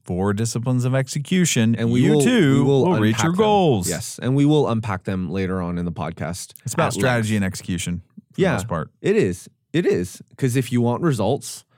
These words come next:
Speaker 2: you need strategy and execution. And
Speaker 1: Yes.
Speaker 2: as the authors discovered, I mean, they've worked with thousands of leaders and teams worldwide.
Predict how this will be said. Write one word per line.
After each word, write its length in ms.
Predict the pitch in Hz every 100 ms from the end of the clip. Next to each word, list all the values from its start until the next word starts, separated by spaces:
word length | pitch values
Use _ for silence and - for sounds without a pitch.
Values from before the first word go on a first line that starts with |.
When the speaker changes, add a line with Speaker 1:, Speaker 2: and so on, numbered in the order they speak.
| _ _
Speaker 2:
you 140 | 110 113
need 240 | 107 107
strategy 840 | - - 107 104 107 98 101 101
and 140 | 92 95
execution. 680 | 87 87 90 82 - 113 - - -
And 80 | 95
Speaker 1:
Yes. 60 | 113
Speaker 2:
as 140 | 120
the 80 | 120
authors 500 | 117 139 170 151 120
discovered, 680 | 120 - 127 117 95 120 80
I 80 |
mean, 220 | 101 107 107
they've 260 | 135 131
worked 400 | 107 117 120 -
with 200 | 110 98
thousands 720 | - - 104 131 131 139 139 127
of 100 | 113
leaders 400 | 110 113 113 113
and 140 | 107
teams 320 | 113 104 107
worldwide. 640 | 107 104 92 85 80 107